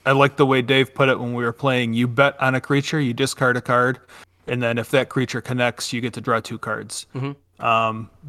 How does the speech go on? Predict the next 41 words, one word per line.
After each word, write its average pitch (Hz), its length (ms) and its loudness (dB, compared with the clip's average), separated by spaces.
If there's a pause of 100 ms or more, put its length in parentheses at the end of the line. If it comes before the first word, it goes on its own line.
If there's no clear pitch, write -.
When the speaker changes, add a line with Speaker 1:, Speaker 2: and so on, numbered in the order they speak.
Speaker 1:
because 139 420 4
it 127 100 -2
has, 123 320 0
like, 120 140 0
a 127 60 0
built-in 123 520 -2
discard 123 400 -2
outlet 131 340 2
in 131 80 -8
the 117 80 -6
command 123 400 -2
zone, 143 380 0
I 127 60 -6
built 120 280 -2
it 107 80 -8
like 113 160 -8
a 113 40 -8
Madness 139 500 -2
deck. 180 380 -2 (220)
So - 240 -4
I 117 60 0
was 117 160 -2
getting 127 280 -6
value 120 420 0
off 117 180 0
of 127 60 -4
the 117 60 -4
discard 120 540 -2
as 113 160 -4
well 117 280 0
as 113 220 -4
refilling 120 460 -4
my 117 140 -4
hand. 123 340 -6 (800)
And 139 200 4
it 185 60 -4
seemed 302 200 2
to 285 40 2
work 190 180 6
pretty 151 200 4
well. 151 340 2